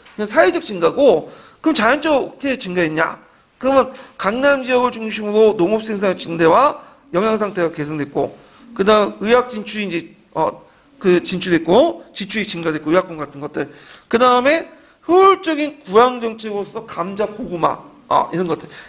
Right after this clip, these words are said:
그럼에도 불구하고 그런 게 있잖아요. 정근대 시대 때는 아직까지는 이거 비료라든지 농기구들이 발달하지 못했기 때문에 인구 증가를 통해서 뭐냐, 구황작물이나 개간지약 등을 통해서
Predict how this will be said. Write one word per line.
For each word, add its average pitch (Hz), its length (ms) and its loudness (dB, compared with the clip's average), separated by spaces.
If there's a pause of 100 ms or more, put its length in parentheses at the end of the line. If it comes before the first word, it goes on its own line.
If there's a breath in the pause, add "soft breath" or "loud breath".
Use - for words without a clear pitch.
(100)
그럼에도 359 340 4
불구하고 208 460 -2
그런 311 200 -2
게 285 80 2
있잖아요. 151 420 -2 (440 loud breath)
정근대 294 420 2
시대 285 300 -4
때는 233 160 0
아직까지는 175 880 -4 (380 loud breath)
이거 214 120 0
비료라든지 208 1040 -2 (160 loud breath)
농기구들이 208 680 0
발달하지 170 380 0
못했기 156 440 -4
때문에 151 480 -2 (500 loud breath)
인구 277 360 2
증가를 240 400 2
통해서 233 680 0
뭐냐, 202 240 -2
구황작물이나 208 840 0 (220 loud breath)
개간지약 214 520 -2
등을 202 200 -2
통해서 185 340 -6